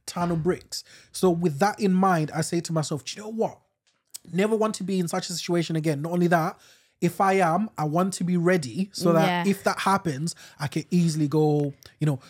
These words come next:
Speaker 1: somewhere else and be able to do something else. So that's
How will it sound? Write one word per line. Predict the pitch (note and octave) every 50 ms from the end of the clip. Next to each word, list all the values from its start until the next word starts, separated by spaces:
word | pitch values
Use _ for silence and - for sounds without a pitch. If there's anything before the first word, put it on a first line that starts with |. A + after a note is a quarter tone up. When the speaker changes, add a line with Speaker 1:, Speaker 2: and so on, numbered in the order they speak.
| -
Speaker 1:
somewhere | - - - - E3+ E3 D#3+ D#3+ D3+ D3 C#3+
else | C#3+ C#3+ C3+ -
and | D3 C#3+
be | C3 D3 D3
able | D3+ D3 C#3
to | - -
do | - D3 C#3+
something | - D3+ C#3+ C3+ C3+ C3 E3+
else. | G3+ D#3 C3 C3 - - - - - - _
So | - - F3 E3 D#3+ D#3 D3 D3 - -
that's | D#3+ F3 E3 E3 -